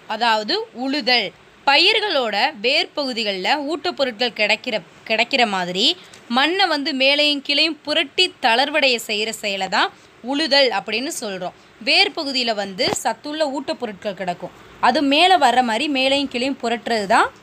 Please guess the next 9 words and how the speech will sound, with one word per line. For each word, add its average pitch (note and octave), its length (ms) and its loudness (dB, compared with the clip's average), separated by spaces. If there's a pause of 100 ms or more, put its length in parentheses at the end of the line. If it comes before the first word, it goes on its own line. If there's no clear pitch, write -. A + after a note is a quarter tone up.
(200)
உழுதல். G#3 480 0 (500)
அதுக்கடுத்து F#4 540 0
நம்ம C#4 160 2 (100)
பார்க்க A3+ 320 0
போறது, G3 380 0 (500)
இந்த C#4 220 6
மாதிரியான D#4+ 520 4 (160)
மண்ணை E4+ 300 0 (140)
வளப்படுத்துவதற்கு A3+ 920 -2